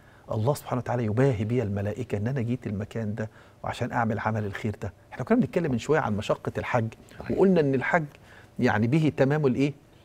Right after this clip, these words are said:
Speaker 1: تمام ال-،
Speaker 2: الإيمان.
Speaker 1: تمام، تم-، تمام ال-، العبادة.
Speaker 2: أيوة.
Speaker 1: هو خ-، تمام الأمر. يعني فالله سبحانه وتعالى بي-،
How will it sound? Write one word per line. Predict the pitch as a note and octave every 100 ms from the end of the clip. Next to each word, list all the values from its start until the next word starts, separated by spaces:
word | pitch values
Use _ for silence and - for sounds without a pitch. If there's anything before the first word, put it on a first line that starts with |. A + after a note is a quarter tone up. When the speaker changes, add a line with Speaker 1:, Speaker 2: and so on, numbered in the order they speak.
| - -
Speaker 1:
تمام | B2 E3
ال-، | D3+
Speaker 2:
الإيمان. | E2+ F#2 F2
Speaker 1:
تمام، | B2 E3 D#3
تم-، | - B2+
تمام | A2 - B2+ E3+
ال-، | D#3 C3+
العبادة. | C3 C#3+ G3+ D#3 A2+ -
Speaker 2:
أيوة. | C#2+ -
Speaker 1:
هو |
خ-، | C3+ -
تمام | - F3 G3
الأمر. | F3 G3+ B2+ - - - - - - - - -
يعني | G#2 G#2+ G#2+ F2+ - - -
فالله | - A#2+ A#2+
سبحانه | D#3 - D#3
وتعالى | C#3+ A#2+ D3 C3
بي-، | A2+ A#2+ A2